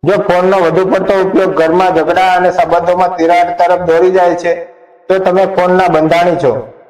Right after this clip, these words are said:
મિત્રો, તમારામાં જો આ બધી અસરો જોવા મળે,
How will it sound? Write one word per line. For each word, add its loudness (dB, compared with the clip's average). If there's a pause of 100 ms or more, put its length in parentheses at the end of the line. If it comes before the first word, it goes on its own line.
(640)
મિત્રો, 0
તમારામાં 0
જો 2
આ -2
બધી 0
અસરો 0
જોવા 2
મળે, 0